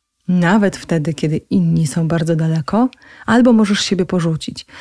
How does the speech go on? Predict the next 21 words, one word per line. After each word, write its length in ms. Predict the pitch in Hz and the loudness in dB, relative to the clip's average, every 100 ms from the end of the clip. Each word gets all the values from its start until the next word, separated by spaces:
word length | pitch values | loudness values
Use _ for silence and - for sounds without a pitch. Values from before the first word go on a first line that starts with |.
| - 233 | -6 -2
I 60 | |
porzucenie 600 | 220 214 214 - 339 330 | 2 4 2 0 0 2
siebie 340 | 240 208 190 208 | 2 0 2 2
jest 180 | 208 196 | 2 2
właśnie 340 | 226 233 220 | 0 2 0
przejawem 600 | - 196 196 202 196 196 | 0 0 2 0 0 -2
syndromu 500 | 185 190 185 190 190 | -2 -2 0 2 2
wadliwości, 1080 | 180 175 170 165 180 196 - - 190 190 190 | 0 -2 -2 0 0 -2 -6 -4 -2 0 -2
syndromu 640 | - 175 170 190 190 180 | -2 -2 0 2 2 0
oszusta. 680 | 170 151 185 180 - 185 175 - - - - | -2 -4 -4 -6 -4 -4 -4 -8 -16 -18 -6
Porzucenie 540 | - 196 202 233 240 220 | 0 0 0 2 2 2
siebie 340 | - 202 196 | 2 0 0
jest 180 | 185 - | -2 -4
przejawem 560 | - 185 180 180 185 | -6 -2 -2 -2 0
niskiego 640 | 180 208 208 - 226 208 208 | 2 2 2 0 2 2 0
poczucia 420 | 185 - 196 190 | -2 -6 -4 -4
własnej 420 | 156 180 - 180 | -2 -4 -4 -4
wartości, 720 | 160 175 - 156 - - - - _ _ - - - | -4 -4 -2 -2 -2 -6 -8 -10 _ _ -20 -6 -2
że 180 | 185 | 0
ono 240 | - 208 190 | 2 2 2
ci 200 | - | -4